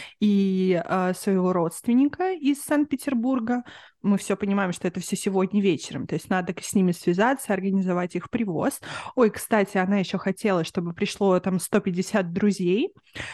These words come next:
А, это тоже всё надо было скоординировать. Более того, она попросила меня организовать ей встречу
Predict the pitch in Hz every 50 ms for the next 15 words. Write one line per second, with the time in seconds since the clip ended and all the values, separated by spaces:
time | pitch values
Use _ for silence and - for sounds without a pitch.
0 | - - - 196 214 220 220 220 214 - - 196 - 202 - - 208 185 185 196
1 | 190 - - 214 190 196 196 185 180 175 190 185 180 175 - - 190 185 180 180
2 | 196 185 180 175 180 220 302 370 392 - - - - - - - - 196 196 277
3 | 320 320 277 214 202 185 175 - - 202 185 190 190 180 170 160 156 165 - -
4 | - _ - 208 214 214 202 220 214 220 233 220 - - 311 339 359 339 302 269
5 | 254 254 254 262 - - 220 220 - 233 233 247 240 - 247 247 277 311 311 -
6 | - 254 262 269 - - - - - 254 247 208 170 165 - - -